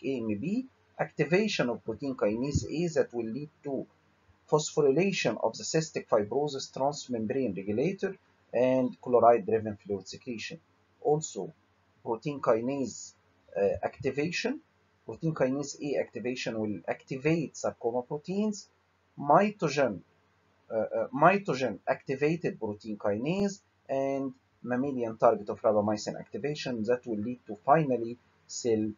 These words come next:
proliferation. What about the epidemiology? Autosomal dominant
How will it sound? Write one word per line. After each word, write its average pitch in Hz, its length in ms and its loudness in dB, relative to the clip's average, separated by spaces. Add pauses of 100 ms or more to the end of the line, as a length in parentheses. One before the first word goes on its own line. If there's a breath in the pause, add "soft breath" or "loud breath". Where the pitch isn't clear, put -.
(120)
proliferation. 98 800 -4 (2500)
What - 180 2
about 170 280 8
the 139 80 0
epidemiology? 120 840 0 (800)
Autosomal 202 440 0
dominant 151 560 -2